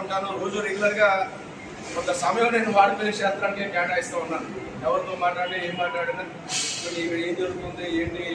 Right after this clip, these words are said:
ఏ, ఏ రకంగా దీని అభివృద్ధి, ఇంకా ఏం కృషి చేయాలి, ఏ, ఏ రకంగా చేస్తే ఇంకా బాగుంటుంది,"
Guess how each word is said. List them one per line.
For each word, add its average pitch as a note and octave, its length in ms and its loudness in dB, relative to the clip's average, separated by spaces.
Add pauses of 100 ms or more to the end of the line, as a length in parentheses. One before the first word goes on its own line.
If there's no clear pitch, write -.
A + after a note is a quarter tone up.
(100)
ఏ, D#3+ 40 0 (120)
ఏ - 80 0
రకంగా E3+ 340 -2
దీని E3 180 -4
అభివృద్ధి, E3 340 -8
ఇంకా D#3+ 160 -2 (120)
ఏం E3 160 -4
కృషి - 200 -8
చేయాలి, E3 300 -2 (180)
ఏ, - 20 -4 (300)
ఏ E3+ 120 -2
రకంగా F3 320 -2
చేస్తే E3+ 280 -4
ఇంకా E3 220 -4
బాగుంటుంది," - 460 -4